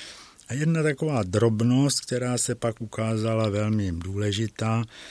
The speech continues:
byl takový nápad, že bychom mohli otevřít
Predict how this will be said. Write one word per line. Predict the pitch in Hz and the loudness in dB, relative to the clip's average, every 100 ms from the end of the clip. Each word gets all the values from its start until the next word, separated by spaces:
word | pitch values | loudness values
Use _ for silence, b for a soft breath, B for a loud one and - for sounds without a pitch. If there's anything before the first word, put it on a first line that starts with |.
| B B B - 110 101 | B B B -8 -4 -4
byl | 117 131 131 | -2 -2 -2
takový | 117 113 131 110 | -2 -4 -2 -2
nápad, | 98 104 107 120 120 | 0 -2 0 2 2
že | 104 110 | 2 -2
bychom | 101 110 - 117 | -2 -2 -2 0
mohli | 104 92 110 107 | 2 2 2 0
otevřít | 107 - 113 107 98 113 110 | -2 -2 0 0 0 -2 -2